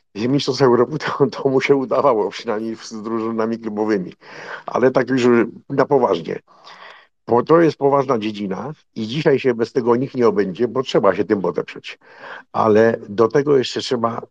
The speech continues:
mieć troszkę wyobraźni, właśnie dołożyć, dołożyć tego swojego talentu, bo jeśli się tego nie ma, nie ma się wyobraźni, nie ma się, em, poczucia, czy nawet, e, umiejętności, to nazwijmy tak kolokwialnie, pedagogicznych,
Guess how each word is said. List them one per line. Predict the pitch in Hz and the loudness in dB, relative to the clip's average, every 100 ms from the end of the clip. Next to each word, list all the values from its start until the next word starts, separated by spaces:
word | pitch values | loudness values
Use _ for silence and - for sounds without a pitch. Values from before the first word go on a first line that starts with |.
| - | -14
mieć | 104 113 117 | -6 -4 -4
troszkę | 117 117 113 | -8 -2 0
wyobraźni, | 101 110 107 123 98 82 82 | 4 2 4 2 0 -4 -6
właśnie | 107 95 107 | -6 -4 -6
dołożyć, | 82 98 151 135 80 - - - _ _ _ _ _ _ _ - | -4 0 2 2 0 -10 -18 -20 _ _ _ _ _ _ _ -4
dołożyć | 82 131 151 101 - - - - - - | 2 4 4 0 -6 -14 -14 -14 -18 -10
tego | - 101 | -4 -4
swojego | - - 110 113 107 | -2 2 2 4 2
talentu, | - 98 98 90 101 | 4 2 2 -2 -8
bo | 107 101 | -6 -4
jeśli | 104 113 | -4 -6
się | 104 107 | -6 -2
tego | 113 101 | 0 2
nie | 98 | 2
ma, | 87 90 | 0 -4
nie | 95 | -6
ma | 101 | -6
się | 95 | -2
wyobraźni, | 92 87 95 98 | 0 2 2 0
nie | 104 98 | -2 0
ma | 95 | 0
się, | 90 107 - - - - | 0 -2 -4 -18 -18 -8
em, | 95 98 98 95 95 95 | -4 0 0 0 0 -2
poczucia, | - 98 117 - 101 90 - _ - | -4 -2 -2 2 0 0 -10 _ -20
czy | - 104 | -8 0
nawet, | 104 104 - - - - | 2 2 -2 -14 -20 -8
e, | 98 | -6
umiejętności, | 95 120 117 117 113 - 131 117 - 92 - - - _ | -2 0 2 2 2 0 -2 -2 -8 -14 -18 -20 -20 _
to | - 104 | -2 0
nazwijmy | 101 104 101 113 113 104 | 2 2 2 0 0 0
tak | 104 - - | -2 -4 -6
kolokwialnie, | - 98 - 113 104 92 | 0 0 2 -2 -2 -8
pedagogicznych, | - 110 110 101 98 95 - 101 147 - | -4 0 0 0 -4 -8 -12 -10 -12 -12